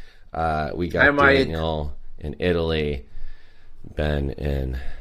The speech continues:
Speaker 1: New York. And let us know where else you're coming from today. And what's one area of your life where you would love to receive some help? Just, just type that in the comments. If you're listening,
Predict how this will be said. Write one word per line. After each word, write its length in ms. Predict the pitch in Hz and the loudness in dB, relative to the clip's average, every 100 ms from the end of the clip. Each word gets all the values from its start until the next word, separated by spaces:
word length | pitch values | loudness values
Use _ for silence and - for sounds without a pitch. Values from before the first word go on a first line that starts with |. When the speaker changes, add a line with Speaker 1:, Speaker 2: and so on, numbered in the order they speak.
| - - - | -8 -16 -8
Speaker 1:
New 120 | 71 | -4
York. 480 | 67 71 73 65 - - - - - - - - | -2 0 0 -2 -6 -10 -10 -14 -16 -20 -20 -6
And 300 | 76 73 76 | -2 0 2
let 120 | 117 | 2
us 140 | 120 | 2
know 160 | 120 110 | 2 4
where 140 | 107 | 4
else 200 | 107 104 | 4 2
you're 80 | 95 | -4
coming 320 | - 87 82 | -2 0 0
from 280 | 80 85 80 | -2 -2 -2
today. 440 | - 78 76 73 - | -2 0 0 0 0
And 340 | 82 82 82 - - - | 0 2 0 -6 -14 -6
what's 380 | 87 143 - - | 2 2 2 0
one 460 | 90 101 113 131 - | 6 6 8 4 2
area 400 | 98 98 104 107 | 2 4 4 2
of 200 | - 87 | 0 -2
your 160 | 87 82 | 0 0
life 600 | 71 73 113 - - - - - - - - | 0 0 0 -2 -12 -14 -12 -14 -14 -16 -8
where 120 | 85 | -2
you 160 | 87 87 | 0 2
would 140 | 85 | 0
love 400 | 80 82 87 87 | 2 4 2 2
to 120 | - | -6
receive 480 | 82 80 - 80 80 | -4 -4 -4 -4 -6
some 220 | - 76 | -4 -6
help? 320 | 71 65 - - - - - - - - | -6 -8 -8 -10 -10 -14 -18 -20 -20 -8
Just, 280 | 151 151 - - | -8 -8 -12 -16
just 260 | - 110 - | -10 -10 -4
type 260 | 101 101 | -2 0
that 180 | - 95 | 2 0
in 160 | 95 95 | 2 -2
the 60 | |
comments. 680 | 92 - 73 73 76 101 - | -4 -6 -4 -2 -4 -6 -8
If 140 | 78 - | -8 -6
you're 100 | 80 | -4
listening, 680 | 80 80 87 85 85 82 | -4 -4 -4 -2 -2 -4